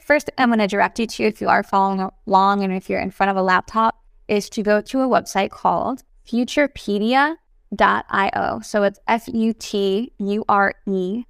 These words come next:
P E D I A dot I O, futurepedia dot I O.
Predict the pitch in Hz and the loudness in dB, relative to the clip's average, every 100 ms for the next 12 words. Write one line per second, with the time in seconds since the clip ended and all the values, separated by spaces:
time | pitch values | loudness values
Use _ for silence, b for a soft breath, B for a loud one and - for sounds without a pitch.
0 | - - 226 - 214 214 190 196 185 190 | -16 -6 -4 -2 -2 -2 -2 -2 0 -2
1 | 262 _ _ - 196 - - 190 285 - | -4 _ _ -4 -2 -2 -2 -2 -2 -6
2 | _ _ _ _ 214 226 - - 185 185 | _ _ _ _ 2 4 0 -2 -2 0
3 | - - 208 - - 220 - 226 226 - | -2 -4 -6 -10 -4 -4 0 -2 -4 -2
4 | 196 185 180 175 - - 165 - - - | -2 0 -2 -4 -6 -2 -2 -2 -6 -6
5 | - | -10